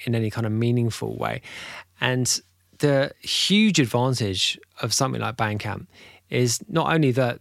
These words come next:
the backend is provided to you for a pretty minimal cost, like, if the cost, I think, to a label to have a Bandcamp page is, it's certainly extremely manageable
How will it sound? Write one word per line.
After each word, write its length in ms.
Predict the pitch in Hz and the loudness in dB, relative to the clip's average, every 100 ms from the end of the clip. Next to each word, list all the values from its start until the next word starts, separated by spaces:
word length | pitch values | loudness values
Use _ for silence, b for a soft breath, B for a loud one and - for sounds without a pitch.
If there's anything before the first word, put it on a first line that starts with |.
| _ | _
the 100 | - | 0
backend 320 | 135 139 117 | 0 2 0
is 80 | 104 | -2
provided 420 | 117 110 107 101 | -2 -2 -2 -2
to 140 | - | 0
you 260 | 208 139 110 | 2 2 0
for 400 | 110 117 110 110 - | -2 0 0 0 -2
a 100 | 120 | -4
pretty 300 | - 131 110 | -2 -2 0
minimal 520 | 110 123 120 110 107 | 2 2 2 0 -2
cost, 460 | - 139 127 143 | 0 0 0 -2
like, 160 | 123 127 | -4 -4
if 160 | 120 - | -6 -2
the 320 | 117 110 107 - - | -2 0 -2 -8 -8
cost, 260 | 165 139 | -4 -4
I 60 | 117 | -2
think, 200 | 123 92 | -4 -4
to 120 | 120 | -4
a 40 | |
label 400 | 110 120 123 107 | 0 0 0 -2
to 100 | 107 | -4
have 140 | 107 104 | -4 -4
a 40 | |
Bandcamp 380 | 104 113 107 104 | -2 -4 -4 -6
page 220 | 104 107 | -6 -6
is, 180 | 101 - B B B B B B - | -6 -8 B B B B B B -8
it's 120 | 127 | -2
certainly 160 | 156 123 | 0 0
extremely 640 | - - 135 127 123 117 | 0 2 4 4 4 2
manageable 640 | 110 113 110 104 - 104 | 2 0 0 -2 -2 -6